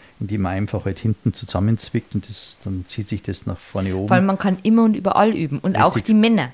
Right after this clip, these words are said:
Speaker 2: Und
Speaker 1: Richtig.
Speaker 2: auch die Männer können immer üben.
Speaker 1: Es ist die beste Vorbeugung gegen Inkontinenz.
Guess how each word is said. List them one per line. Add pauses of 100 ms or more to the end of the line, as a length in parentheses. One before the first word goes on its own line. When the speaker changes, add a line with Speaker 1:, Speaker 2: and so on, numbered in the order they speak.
(260)
Speaker 2:
Und
Speaker 1:
Richtig.
Speaker 2:
auch
die
Männer (180)
können
immer
üben.
Speaker 1:
Es
ist
die
beste
Vorbeugung
gegen
Inkontinenz.